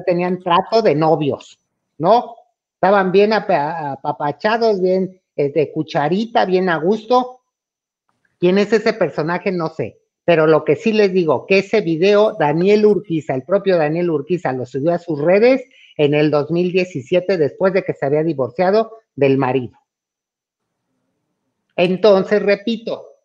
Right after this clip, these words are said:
a mí me encantaría que fuera David Cepeda el novio, porque eso nos daría mucho tema de qué hablar, mucho tema de qué estar, este, eh, conversando meses y meses y, y años,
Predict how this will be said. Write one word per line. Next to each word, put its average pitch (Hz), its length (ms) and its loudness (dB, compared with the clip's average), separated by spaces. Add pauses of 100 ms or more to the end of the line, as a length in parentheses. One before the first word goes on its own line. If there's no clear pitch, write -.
(180)
a 175 140 0
mí 240 160 4
me 254 100 4
encantaría 185 800 0
que 208 100 0
fuera 185 380 0
David 165 360 -2
Cepeda 175 400 0
el 170 200 -2
novio, 190 480 -4 (420)
porque 143 240 -4
eso 190 160 -4
nos 160 220 -4
daría 160 320 0
mucho 202 680 0
tema 185 300 -2
de 160 120 -4
qué 170 100 -4
hablar, 170 280 -4
mucho 220 580 0
tema 185 280 -2
de 151 100 -4
qué 165 140 -6
estar, 165 240 -6 (100)
este, 131 460 -8 (340)
eh, 180 360 -8
conversando 160 760 0
meses 185 440 0
y 190 60 2
meses 170 380 0
y, 180 80 -2
y 160 240 0
años, 214 420 2